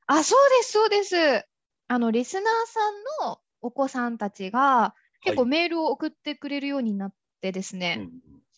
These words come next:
Speaker 1: 毎週この時間のメールを送らないと寝ない、その前の夜にっていうぐらい、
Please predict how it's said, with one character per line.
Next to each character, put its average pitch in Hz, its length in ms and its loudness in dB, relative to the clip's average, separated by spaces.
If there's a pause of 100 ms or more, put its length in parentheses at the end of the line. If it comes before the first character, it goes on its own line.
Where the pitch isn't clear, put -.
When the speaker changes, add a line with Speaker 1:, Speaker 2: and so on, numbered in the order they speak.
(200)
Speaker 1:
毎 302 220 2
週 330 240 2
こ 320 160 0
の 330 260 2
時 320 180 -4
間 330 240 -2
の 349 120 -4
メ 339 180 -2
ー 330 40 -2
ル 330 140 -2
を 311 120 0
送 370 200 -2
ら 370 120 0
な 392 120 -2
い 359 100 -8
と 349 420 -4 (200)
寝 233 160 -4
な 277 200 -2
い、 349 120 -6 (280)
そ 254 100 -18
の 247 80 -8
前 247 220 -4
の 214 100 -6
夜 208 240 -4
に 175 140 -14
っ - 40 -20 (340)
て 302 160 -2
い - 20 -4
う 302 40 -6
ぐ 349 140 -2
ら 330 160 -4
い、 370 440 -4